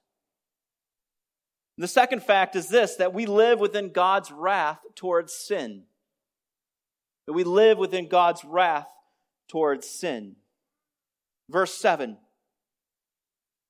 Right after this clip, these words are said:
"For we are brought to an end by your anger." By your what? By your wrath.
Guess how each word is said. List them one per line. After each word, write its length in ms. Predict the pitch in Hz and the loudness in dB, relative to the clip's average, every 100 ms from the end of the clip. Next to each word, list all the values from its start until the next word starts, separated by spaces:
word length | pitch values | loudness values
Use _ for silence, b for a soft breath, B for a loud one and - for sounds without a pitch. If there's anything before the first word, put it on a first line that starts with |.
| _ _ _ _ _ _ _ - | _ _ _ _ _ _ _ -4
"For 100 | 151 | -2
we 160 | 190 202 | 4 2
are 60 | |
brought 440 | - 151 160 190 - | 4 4 4 2 -4
to 120 | 196 | -8
an 80 | 175 | -6
end 400 | - 185 175 143 | -6 -6 -6 0
by 100 | 139 | 0
your 220 | 147 143 | 0 -4
anger." 560 | 156 165 170 131 107 104 _ _ _ _ _ - | -4 -8 -8 -10 -10 -14 _ _ _ _ _ -4
By 100 | 127 | -2
your 140 | 151 147 | 0 -2
what? 340 | 175 156 - - _ _ - | -2 -2 -2 -16 _ _ -8
By 100 | 123 | -6
your 160 | 131 | -8
wrath. 440 | 120 147 165 117 | -6 -6 -4 -8